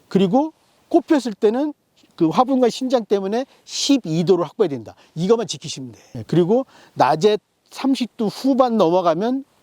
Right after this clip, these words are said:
한 중반 넘어가면 천창이나 책창을 열어서 온도를 삼십 도 초반에 내리는 게 좋겠다.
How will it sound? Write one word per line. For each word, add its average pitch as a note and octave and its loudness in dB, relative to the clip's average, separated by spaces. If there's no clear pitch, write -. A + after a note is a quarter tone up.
한 D#3 -2
중반 F#3+ 2
넘어가면 E3+ 0
천창이나 A#3+ 0
책창을 G#3+ -4
열어서 F3+ 0
온도를 F3 2
삼십 B3 -2
도 F#3 2
초반에 G#3 -2
내리는 C#3+ 0
게 C3+ -4
좋겠다. - -14